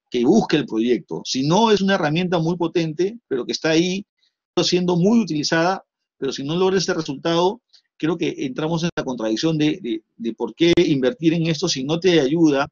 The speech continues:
realmente el objetivo del cliente. Nosotros en este proyecto de la izquierda, lo que hemos visto es que no hemos construido como tradicionalmente se hace en la derecha. Esto es un centro comercial muy grande, donde se construye todo a la vez,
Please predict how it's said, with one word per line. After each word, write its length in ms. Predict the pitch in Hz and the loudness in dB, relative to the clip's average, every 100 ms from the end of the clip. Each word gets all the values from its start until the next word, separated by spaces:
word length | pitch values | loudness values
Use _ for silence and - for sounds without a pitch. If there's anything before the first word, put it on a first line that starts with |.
| _ _ _ | _ _ _
realmente 420 | 139 139 139 - 151 | -2 -2 -2 -4 -6
el 60 | - | -8
objetivo 360 | - - 117 | -10 -4 -2
del 80 | 113 | -2
cliente. 440 | 107 113 110 - - - - _ - | -4 -6 -6 -10 -16 -20 -20 _ -8
Nosotros 380 | 123 170 170 - | -2 0 0 0
en 180 | 165 165 | 2 2
este 180 | 160 | 2
proyecto 280 | 151 156 165 | 2 2 4
de 60 | 165 | 2
la 60 | |
izquierda, 520 | 123 - 175 147 202 - _ _ _ | 2 2 2 2 -2 -8 _ _ _
lo 120 | 117 110 | -6 -2
que 80 | |
hemos 200 | 143 160 | 0 0
visto 520 | 160 170 - 160 233 - _ _ - | 0 0 0 0 0 -8 _ _ -8
es 160 | 139 - | -8 -4
que 280 | 139 123 - - | -4 -4 -8 -8
no 240 | 135 175 | -2 2
hemos 200 | 214 208 | 2 2
construido 560 | 185 165 135 - - 185 | 0 -2 -4 -4 0 0
como 220 | - 151 143 | -2 -4 -4
tradicionalmente 680 | 139 131 120 139 165 170 156 | -2 -2 -2 -4 -4 -4 -4
se 60 | |
hace 120 | 151 165 | -2 -2
en 60 | |
la 60 | 131 | 0
derecha. 440 | 123 127 - 95 - _ | 2 0 0 -8 -16 _
Esto 200 | 147 170 | -8 -6
es 60 | 175 | -2
un 80 | 175 | -2
centro 220 | 175 165 | -2 -4
comercial 280 | 139 139 160 | -2 -2 -2
muy 160 | 170 | 0
grande, 440 | 170 170 165 208 - _ _ _ | 0 2 2 2 0 _ _ _
donde 160 | 131 131 | -6 -6
se 100 | 131 | -6
construye 440 | 131 165 170 165 | -6 -2 0 0
todo 220 | 190 190 | 2 4
a 60 | 185 | 4
la 120 | 143 | 2
vez, 460 | 147 135 151 - | 2 0 0 -6